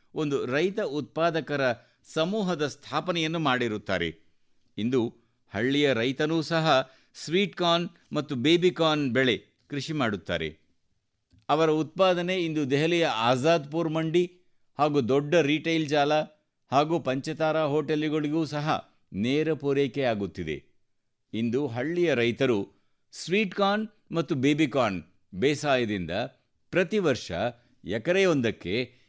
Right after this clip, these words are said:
ಎರಡೂವರೆ ಲಕ್ಷದಿಂದ ಮೂರು ಲಕ್ಷ ರೂಪಾಯಿಗಳ ಹಣವನ್ನು ಗಳಿಸುವಂತಾಗಿದೆ. ಅಷ್ಟೇ ಅಲ್ಲದೆ ಇದೇ ಹಳ್ಳಿಯ ಅರವತ್ತಕ್ಕೂ ಹೆಚ್ಚು ರೈತರು ನೆಟ್ ಹೌಸ್ ಹಾಗೂ ಪಾಲಿ ಹೌಸ್‌ಗಳನ್ನು ಮಾಡಿಕೊಂಡು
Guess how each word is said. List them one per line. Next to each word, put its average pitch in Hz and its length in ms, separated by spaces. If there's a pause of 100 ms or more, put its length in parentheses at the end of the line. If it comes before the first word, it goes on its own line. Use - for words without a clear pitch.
(100)
ಎರಡೂವರೆ 180 640
ಲಕ್ಷದಿಂದ 143 580
ಮೂರು 165 520
ಲಕ್ಷ 151 300
ರೂಪಾಯಿಗಳ 147 720
ಹಣವನ್ನು 131 500
ಗಳಿಸುವಂತಾಗಿದೆ. 135 1000 (760)
ಅಷ್ಟೇ 180 320
ಅಲ್ಲದೆ 117 480 (680)
ಇದೇ 165 260
ಹಳ್ಳಿಯ 170 420 (100)
ಅರವತ್ತಕ್ಕೂ 160 600
ಹೆಚ್ಚು 156 340
ರೈತರು 117 480 (800)
ನೆಟ್ 180 360
ಹೌಸ್ 226 320 (340)
ಹಾಗೂ 170 280
ಪಾಲಿ 165 360
ಹೌಸ್‌ಗಳನ್ನು 165 540
ಮಾಡಿಕೊಂಡು 135 680